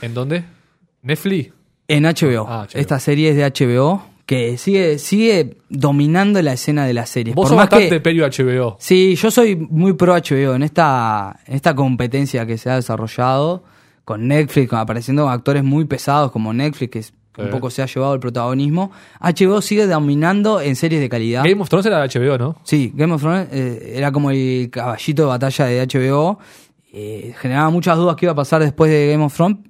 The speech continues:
Speaker 2: Vemos a H B O muy bien parado en cuanto a calidad de series. Eh, yo creo que sigue
Speaker 1: La
Speaker 2: siendo,
Speaker 1: cantera inagotable.
Speaker 2: sigue siendo los, los mejores, sí. Este, ¿qué, en qué andábamos?
Speaker 1: Estábamos
Speaker 2: Sí,
Speaker 1: hablando de Barry,
Speaker 2: Barry,
Speaker 1: que se estrenó
Speaker 2: eh,
Speaker 1: el veinticinco
Speaker 2: ah, bueno.
Speaker 1: de marzo de dos mil dieciocho.
Speaker 2: Sí,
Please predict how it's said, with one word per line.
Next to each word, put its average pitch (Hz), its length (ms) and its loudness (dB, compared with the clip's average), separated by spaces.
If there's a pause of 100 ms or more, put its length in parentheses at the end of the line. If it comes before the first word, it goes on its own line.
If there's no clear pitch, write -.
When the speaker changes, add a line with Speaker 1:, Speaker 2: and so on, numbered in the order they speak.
(360)
Speaker 2:
Vemos 185 260 2
a 165 40 2
H 147 140 0
B 143 120 4
O 170 240 2
muy 151 180 2
bien 151 140 2
parado 135 520 0
en 123 140 -2
cuanto 120 240 -2
a 117 80 -4
calidad 117 320 -2
de 143 100 0
series. 160 520 -4
Eh, 110 260 -10 (120)
yo - 160 -8
creo 147 140 0
que 117 80 -2
sigue 113 140 -4
Speaker 1:
La 120 120 0
Speaker 2:
siendo, 131 160 2
Speaker 1:
cantera 160 80 0
inagotable. 135 340 -2
Speaker 2:
sigue 170 180 4
siendo 180 220 2
los, 147 120 -2
los 135 140 0
mejores, 123 540 -2
sí. 123 280 -2 (380)
Este, 139 720 0 (960)
¿qué, 143 220 0
en 135 100 2
qué 170 80 2
andábamos? 110 580 -2 (480)
Speaker 1:
Estábamos 160 280 4
Speaker 2:
Sí, 139 40 4
Speaker 1:
hablando 147 180 0
de 143 60 2
Barry, 160 280 2
Speaker 2:
Barry, 175 480 2 (100)
Speaker 1:
que 135 100 -2
se 135 60 6
estrenó 135 220 4
Speaker 2:
eh, - 0 -
Speaker 1:
el 170 60 2
veinticinco 175 200 4
Speaker 2:
ah, - 20 4
bueno. 180 140 4
Speaker 1:
de 165 80 4
marzo 180 160 0
de 175 40 0
dos 156 60 -2
mil 170 80 0
dieciocho. 180 500 2
Speaker 2:
Sí, 190 120 2